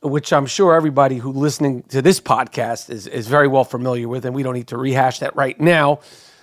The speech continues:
Um, Ice Cube thinks that, uh, myself, uh, Baron Davis, and Glenn Big Baby Davis should be invited to the White House. I would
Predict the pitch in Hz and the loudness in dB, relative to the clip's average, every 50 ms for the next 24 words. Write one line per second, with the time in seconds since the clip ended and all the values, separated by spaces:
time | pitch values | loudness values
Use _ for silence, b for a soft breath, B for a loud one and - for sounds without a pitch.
0 | b b b - 170 165 165 175 - 180 175 233 226 - - - 208 208 208 202 | b b b 0 2 2 2 2 2 0 2 2 0 -2 -8 -4 -2 -2 -2 -2
1 | 170 - - 208 202 202 190 - - 202 185 185 180 - _ b b b b b | -4 -2 2 2 2 2 2 -2 0 2 2 2 2 -2 _ b b b b b
2 | b b b b b - 135 135 135 131 127 120 - - 131 127 151 160 147 - | b b b b b 0 2 4 4 6 4 2 0 -2 -2 2 2 2 2 2
3 | - 202 180 196 214 - - - - _ _ _ _ _ _ _ _ _ _ - | 4 4 4 4 2 -2 -8 -20 -20 _ _ _ _ _ _ _ _ _ _ -12
4 | 117 110 110 110 107 107 104 98 - - 165 180 190 185 175 151 165 170 175 175 | -10 -10 -8 -6 -6 -6 -8 -8 -2 0 2 4 4 4 2 2 2 2 2 2
5 | 185 - - 139 127 120 110 - _ _ _ _ - - 165 185 185 170 147 156 | 0 -2 -2 -4 -4 -4 -8 -12 _ _ _ _ -4 2 4 4 4 4 6 4
6 | 202 180 160 170 160 147 143 143 135 123 143 135 135 139 175 160 - - b b | 4 4 4 0 0 0 0 -2 -2 -2 -2 -2 -2 -4 -4 -6 -6 -12 b b
7 | b b b - - 170 151 160 175 165 151 147 170 170 185 175 175 170 170 - | b b b -8 -6 -4 0 2 2 2 4 6 4 6 6 4 4 2 0 -4
8 | - 175 165 151 151 135 139 156 160 160 156 151 160 185 196 - - b b b | -6 -4 0 0 0 4 4 4 4 6 4 4 4 2 0 -4 -12 b b b
9 | b b b b _ _ - - - 320 302 277 294 311 311 277 233 185 170 202 | b b b b _ _ 0 4 4 6 6 6 6 4 2 0 -4 -4 0 2
10 | 233 233 233 233 208 185 | 4 4 4 2 0 -4